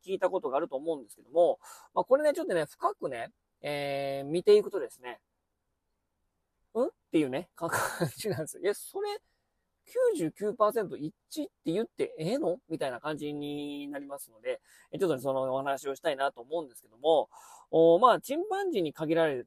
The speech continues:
限らずですね、人間と、えー、バナナの遺伝子もね、五十パーセント一致するとかね、人間と犬でも八十パーセントが一致すると、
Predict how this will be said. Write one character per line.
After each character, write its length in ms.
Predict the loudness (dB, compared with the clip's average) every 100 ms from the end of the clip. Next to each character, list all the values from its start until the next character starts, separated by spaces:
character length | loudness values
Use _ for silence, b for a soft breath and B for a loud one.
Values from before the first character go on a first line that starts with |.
| _
限 300 | -4 -2 2
ら 140 | 2
ず 80 | 0
で 100 | -8
す 100 | -8
ね、 160 | -6 -4
人 360 | -4 -4 -6 2
間 260 | 2 2 4
と、 300 | 8 8 6 B B
え 120 | -4 -4
ー、 40 |
バ 220 | 2 2
ナ 140 | 4 2
ナ 100 | 0
の 160 | -2
遺 80 | -2
伝 220 | -2 -2
子 140 | -6 -16
も 100 | -6
ね、 160 | -4
五 200 | -2 -4
十 140 | -2 -4 _
パ 180 | 4 4
ー 40 |
セ 160 | 2 -4
ン 100 | -4
ト 100 | -8
一 160 | -8 -12 -16
致 0 |
す 180 | -10 -6
る 280 | -2 -2 -4
と 80 |
か 80 | -6
ね、 160 | -4 -4 b _
人 260 | -2 0 4
間 180 | 2 4
と 200 | 0 0
犬 280 | 0 0
で 140 | 2 2
も 180 | 4 2
八 260 | -2 -6
十 140 | -6 -6
パ 280 | 2 2
ー 20 | 2
セ 180 | 0
ン 120 | -2 -4
ト 100 | -2
が 80 |
一 240 | -2 -4 -14
致 40 |
す 120 | -10
る 120 | -8
と、 120 | -8